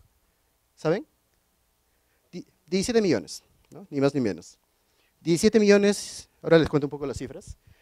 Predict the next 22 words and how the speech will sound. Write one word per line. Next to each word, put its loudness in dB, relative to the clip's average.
Twitter, 6
Skype, 6
este, -6
por 4
ahí 8
está 4
chiquitito 0
MySpace, 0
todo 4
rodeado 10
por 0
un -4
par, 4
mar 4
de 4
opiniones, 4
mar -4
de 2
memes, 2
y -12
etcétera, -6
¿no? -20